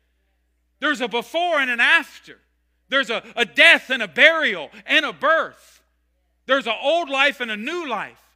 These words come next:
And there's a clear distinction between the two. So it has to happen in you, in you as an individual, in me as an individual, and in we as a corporate family, body, and community. We have to look at us. We have to look at me and look at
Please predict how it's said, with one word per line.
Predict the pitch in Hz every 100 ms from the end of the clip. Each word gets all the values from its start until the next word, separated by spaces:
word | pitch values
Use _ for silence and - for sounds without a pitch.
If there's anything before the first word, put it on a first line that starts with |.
| _ _ -
And | 254
there's | 262
a | 226
clear | - 320 330
distinction | 262 - 320 339 - 247
between | 214 220 247 240
the | 214
two. | - 330 330 170 _ _ _ _
So | - 277
it | 233
has | 262
to | - 240
happen | 233 320 311 220
in | 180 269 294
you, | 254 285 339 285 139 - 180 _
in | 262 277
you | 214 302 339
as | 285
an | 254
individual, | 277 269 220 294 220 196
in | 208 247 226 254
me | 311 302 240
as | 226
an | 247
individual, | 262 254 220 277 220 185 190 254 202
and | 269 262
in | 240 220 240
we | 339 330 269
as | 220
a | 214
corporate | - 294 294 285 226
family, | 285 302 277 240 220 262 -
body, | 185 269 302 269
and | 226 208
community. | 240 226 294 277 202 151 240 - -
We | 285 285
have | 294
to | 269
look | 226 254 320
at | 247 233
us. | 269 294 220 - 247
We | 269
have | 262
to |
look | 247 302 262
at | 220
me | 262 311 214
and | 202
look | 277
at | 277